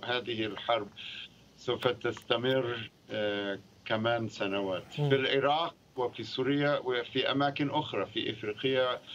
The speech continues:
Speaker 1: وفي المنطقة بشكل عام وخارج المنطقة.
Speaker 2: طيب، آه، ستراندا، أهلا وسهلا بك في بالعراقي. آه، يعني إذا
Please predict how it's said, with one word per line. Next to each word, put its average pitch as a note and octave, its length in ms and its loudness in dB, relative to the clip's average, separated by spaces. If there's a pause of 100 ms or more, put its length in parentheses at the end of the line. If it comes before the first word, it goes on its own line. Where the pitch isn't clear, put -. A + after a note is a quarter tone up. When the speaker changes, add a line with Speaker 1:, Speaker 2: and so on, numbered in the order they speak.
(360)
Speaker 1:
وفي A2 840 2
المنطقة G#2+ 840 2
بشكل G#2 520 0
عام C3+ 420 2
وخارج A#2+ 540 0
المنطقة. - 540 -14 (320)
Speaker 2:
طيب، B2 180 2 (480)
آه، C#3+ 280 4 (180)
ستراندا، F#3+ 460 4
أهلا D#3 200 2
وسهلا B2 360 2
بك A2 220 -4
في A2+ 140 -6
بالعراقي. A2+ 880 0
آه، A2+ 200 0 (1040)
يعني D#3+ 400 4
إذا F3+ 400 6